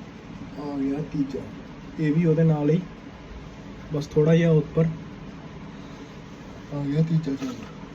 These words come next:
ਫਿਰ ਜਿਹੜਾ ਲਾੜ ਆ, ਪੱਲੇ ਨੂੰ ਥੱਲੇ ਉਹਦੀ ਲਿਆਉਣਾ ਤੁਸੀਂ,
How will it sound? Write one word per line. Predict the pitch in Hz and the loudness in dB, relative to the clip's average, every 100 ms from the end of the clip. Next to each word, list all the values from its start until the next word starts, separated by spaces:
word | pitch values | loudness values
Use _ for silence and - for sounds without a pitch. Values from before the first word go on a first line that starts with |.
| - - - - - - - - - - - - - - - - - - - - - - | -14 -14 -14 -14 -14 -14 -14 -14 -14 -14 -14 -14 -14 -14 -14 -14 -16 -16 -16 -16 -10 0
ਫਿਰ | 156 | 2
ਜਿਹੜਾ | 156 165 | 6 6
ਲਾੜ | 147 143 151 | 4 4 2
ਆ, | 180 - - - - - | 2 0 -12 -14 -14 0
ਪੱਲੇ | 156 151 151 | 4 6 8
ਨੂੰ | 160 | 8
ਥੱਲੇ | 160 165 156 | 8 8 10
ਉਹਦੀ | 165 170 | 10 10
ਲਿਆਉਣਾ | 175 151 131 131 | 10 8 6 -4
ਤੁਸੀਂ, | - - | -8 -10